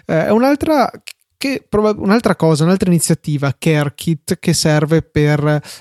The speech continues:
eh, facilitare lo sviluppo di applicazioni in cui si deve avere un'interazione con il proprio medico che deve predisporre un piano di cure, e è facile, ehm, additarle come mosse pubblicitarie di Apple, ma a vedere le,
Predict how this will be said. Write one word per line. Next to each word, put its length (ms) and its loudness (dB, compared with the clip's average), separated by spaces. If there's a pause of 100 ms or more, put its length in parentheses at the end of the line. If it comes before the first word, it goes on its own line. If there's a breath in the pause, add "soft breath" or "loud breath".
eh, 400 0
facilitare 680 2
lo 80 0
sviluppo 400 0
di 80 0
applicazioni 800 0
in 100 0
cui 240 2
si 220 -4
deve 160 2
avere 200 2
un'interazione 720 0
con 140 -2
il 100 -2
proprio 320 -2
medico 440 0
che 140 -2
deve 280 -2
predisporre 720 -4
un 160 -4
piano 240 -2
di 100 -2
cure, 340 -2 (440 loud breath)
e 180 0
è 80 4
facile, 720 0
ehm, 680 -2 (440)
additarle 640 0
come 340 0
mosse 420 2
pubblicitarie 720 0
di 140 0
Apple, 380 -4
ma 260 -2
a 80 0
vedere 680 -2
le, 580 2